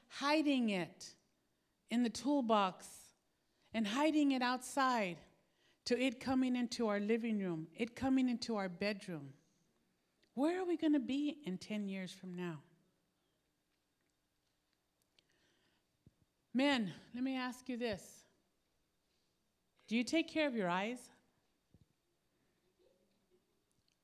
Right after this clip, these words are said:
Job thirty-one one says, "I made a covenant with my eyes not to look lustfully at a girl." Men, you need to make a covenant with your eyes. You need to look, say, "Okay, eyes,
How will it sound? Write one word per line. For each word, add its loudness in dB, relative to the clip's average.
Job 4
thirty-one 2
one 4
says, 0
"I 2
made 2
a -4
covenant -2
with -8
my -4
eyes -4
not 0
to -4
look -2
lustfully -4
at -6
a -4
girl." -4
Men, 8
you 8
need 4
to 2
make 2
a -8
covenant 2
with -2
your 2
eyes. 4
You 4
need 6
to 2
look, 6
say, 2
"Okay, 2
eyes, 4